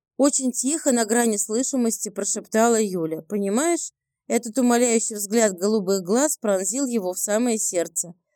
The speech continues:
Как так можно? Ради безопасности своей жены он готов на всё, но стоит ей попросить о чём-то,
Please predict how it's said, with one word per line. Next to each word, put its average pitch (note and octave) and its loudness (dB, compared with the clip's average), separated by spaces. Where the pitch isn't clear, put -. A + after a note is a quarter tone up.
Как E4 -2
так C4 -2
можно? F#3 -2
Ради C4 0
безопасности B3+ -2
своей A3+ 0
жены G#3+ 0
он C#4 0
готов G3+ 0
на F#3+ -4
всё, C4 0
но A#3 2
стоит E4 0
ей C4+ -2
попросить A#3+ -2
о G#3 0
чём-то, C#4 2